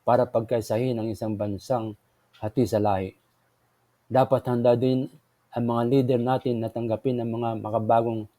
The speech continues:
solusyon para sa problema ng bansa. Pang-apat, pagkakaisa.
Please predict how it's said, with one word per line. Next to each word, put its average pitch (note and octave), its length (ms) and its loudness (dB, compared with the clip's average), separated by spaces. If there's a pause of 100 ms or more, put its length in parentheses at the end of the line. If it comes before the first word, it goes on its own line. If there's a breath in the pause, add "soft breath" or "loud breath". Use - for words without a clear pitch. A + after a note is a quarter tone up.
(120)
solusyon A2 640 -4 (400)
para A2 240 2
sa G#2+ 160 -2
problema A2 560 0
ng G2+ 180 -4
bansa. F2+ 380 -8 (680)
Pang-apat, G2+ 560 -2 (160)
pagkakaisa. G#2 880 -4